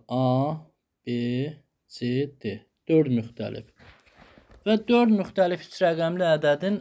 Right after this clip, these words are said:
ədədi ortası iyirmi üçdürsə, iyirmi üçü biz vuracağıq dördə. İyirmi üçü dördə vuranda olacaq,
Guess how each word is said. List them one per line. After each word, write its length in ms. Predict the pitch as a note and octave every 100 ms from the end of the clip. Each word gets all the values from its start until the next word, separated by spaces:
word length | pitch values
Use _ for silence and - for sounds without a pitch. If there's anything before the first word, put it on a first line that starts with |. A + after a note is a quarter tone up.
| -
ədədi 460 | D#3 D#3+ D#3+ D#3+ E3
ortası 480 | D#3 - D3+ -
iyirmi 400 | D#3 D3+ D3+ D3+
üçdürsə, 460 | D#3 - - F#3+ D#3+
iyirmi 380 | - E3 E3+ E3
üçü 160 | D#3 F#3+
biz 180 | E3 D3+
vuracağıq 600 | C#3+ C3+ C3 C#3+ D3 E3 -
dördə. 460 | - C3 A2+ G#2 G2+ G#2 _ _ _ _ _ _ _ _ _ _ _ _ _ _ _ _ _ _ _ _ _ _ _ _
İyirmi 300 | E3 F#3+ G3
üçü 220 | G#3 A#3+ G#3+
dördə 320 | G3 F3+ F#3 E3+
vuranda 440 | D#3+ D3+ D3 D#3+ F#3
olacaq, 720 | E3+ D#3 D3+ C#3+ D#3 D#3 F#3+